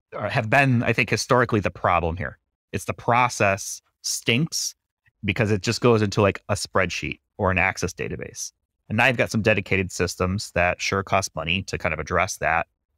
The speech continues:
And you're up against it, "Well, it just works." Yeah, it's because, you know, I don't know, Caroline is out there working inside of a, you know, spreadsheet and keeping track of it manually. You've got these little I A M heroes running around,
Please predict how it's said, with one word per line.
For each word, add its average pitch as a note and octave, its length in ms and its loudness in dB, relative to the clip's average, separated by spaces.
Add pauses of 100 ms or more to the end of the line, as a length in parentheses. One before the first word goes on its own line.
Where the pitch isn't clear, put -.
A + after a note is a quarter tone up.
(560)
And G#2 80 0
you're G#2 140 4
up A#2 160 2
against G#2 340 -2
it, G2+ 60 2
"Well, A2+ 220 4
it A2+ 80 -2
just A#2+ 200 -2
works." - 580 -2
Yeah, C#3 220 0
it's - 140 -6
because, G#2+ 540 0
you G2+ 120 0
know, F#2+ 240 0 (320)
I F#2+ 80 -8
don't F#2 120 -6
know, E2+ 200 -10
Caroline G#2 460 2
is F#2 100 -2
out F2 180 2
there F2+ 320 2 (300)
working G#2+ 360 2
inside G2+ 440 2
of F#2 140 -4
a, F#2 360 2 (340)
you G#2 100 2
know, G2 60 4
spreadsheet G2+ 640 0
and G2 140 -2
keeping B2 300 0
track A#2+ 300 0
of A2+ 80 0
it A2+ 100 0
manually. G#2+ 460 -2
You've E2+ 120 -6
got G2 180 2
these F#2+ 140 -4
little G#2+ 180 2
I A2 180 2
A A2 140 0
M G#2 100 2
heroes G2+ 560 4
running G2+ 260 2
around, G2 580 0